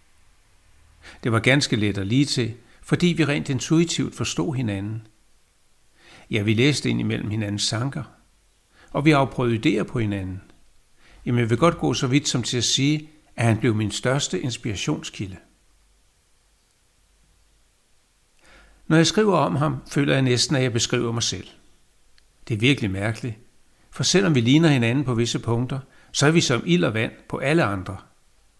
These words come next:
Hvor jeg er den indadvendte og tilbageholdende, er Marcel den udadvendte og brællerøven,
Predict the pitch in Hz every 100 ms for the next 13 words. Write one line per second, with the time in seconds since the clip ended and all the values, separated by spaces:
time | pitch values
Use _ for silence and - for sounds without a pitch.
0 | _ _ _ _ _ _ _ _ _ 107
1 | 101 127 139 120 127 160 127 120 120 101
2 | - 113 131 160 143 135 120 120 - _
3 | _ _ _ _ - 185 180 165 165 165
4 | 165 165 143 156 165 139 135 135 131 139
5 | - 120 135 143 135 139 123